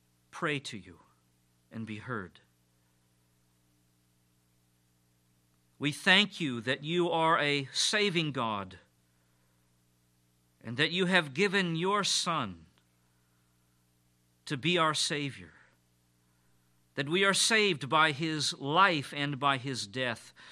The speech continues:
and his resurrection, that his blood cleanses us from all sin, and that he has made a way for us,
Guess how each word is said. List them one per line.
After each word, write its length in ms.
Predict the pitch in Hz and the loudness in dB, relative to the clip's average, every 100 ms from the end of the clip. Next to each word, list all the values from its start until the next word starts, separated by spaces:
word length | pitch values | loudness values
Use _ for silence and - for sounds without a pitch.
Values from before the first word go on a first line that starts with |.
| - - - | -20 -10 -2
and 300 | 151 160 139 | 0 0 -2
his 280 | 156 113 | -4 -4
resurrection, 840 | 127 127 123 113 110 - - 98 80 _ _ _ _ _ _ _ _ _ _ _ _ _ _ _ _ - | -4 -4 -4 -4 -6 -8 -12 -12 -16 _ _ _ _ _ _ _ _ _ _ _ _ _ _ _ _ -4
that 120 | 147 | 0
his 200 | 160 143 | 0 0
blood 600 | 117 165 190 170 139 113 - | -2 4 6 6 4 0 -8
cleanses 760 | 135 185 208 226 185 175 151 147 | -6 0 2 2 0 0 -2 0
us 240 | 131 - | 0 0
from 220 | 170 156 | -2 -2
all 300 | - 190 185 | -2 -2 -2
sin, 580 | - - 143 123 95 82 _ _ _ _ _ _ _ _ _ _ _ _ _ _ _ _ _ _ - | -2 -2 -4 -6 -8 -16 _ _ _ _ _ _ _ _ _ _ _ _ _ _ _ _ _ _ -12
and 200 | 113 117 | -6 0
that 180 | 143 | 0
he 180 | 147 175 | 0 0
has 300 | 165 156 - | 0 -2 -2
made 560 | 143 151 156 147 123 110 - _ _ _ _ _ _ _ _ _ _ _ _ _ _ _ _ _ | -2 0 0 -2 -4 -8 -18 _ _ _ _ _ _ _ _ _ _ _ _ _ _ _ _ _
a 80 | 135 | -6
way 360 | 131 143 156 175 | -4 -2 0 0
for 280 | - 143 107 | -4 -4 -4
us, 520 | 90 - - - | -6 -6 -6 -6